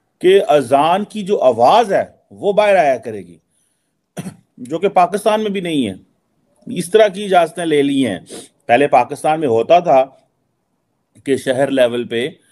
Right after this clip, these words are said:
अ, जो अजान वगैरह है उसको, अ, ऊंची आवाज में स्पीकर में कहा जाता था, अब बंद कर दिया गया है। अब गवर्नमेंट ने कहा है कि नहीं, इसको अंदर रखें।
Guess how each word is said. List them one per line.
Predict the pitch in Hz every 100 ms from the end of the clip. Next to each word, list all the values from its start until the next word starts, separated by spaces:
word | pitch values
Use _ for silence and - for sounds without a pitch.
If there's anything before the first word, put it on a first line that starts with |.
| _ _ _ _
अ, | 117 110 107 104 101 87 - 101
जो | 104 107 104 101 98 92 90 87 _ _ _ _ _ _ -
अजान | 104 107 131 143
वगैरह | 123 107 98 95
है | 90 131 - _ _ _
उसको, | 151 - 156 175 208 - _ _ _ _ _ _ _ _ _ _ _ _ -
अ, | 117 113 98 -
ऊंची | 170 185 208
आवाज | 160 135 127 131
में | 127 120
स्पीकर | 117 - 185 190 180
में | 175
कहा | 139 117
जाता | 87 85
था, | 82
अब | - 139
बंद | 117 151 151
कर | 120
दिया | 92 92
गया | 87 80
है। | 73 _ _ - _ _
अब | 120 120
गवर्नमेंट | 120 127 143
ने | 135
कहा | 117 120
है | 127
कि |
नहीं, | 113 113 117 110
इसको | - 131
अंदर | 110 101 110
रखें। | 92 82 -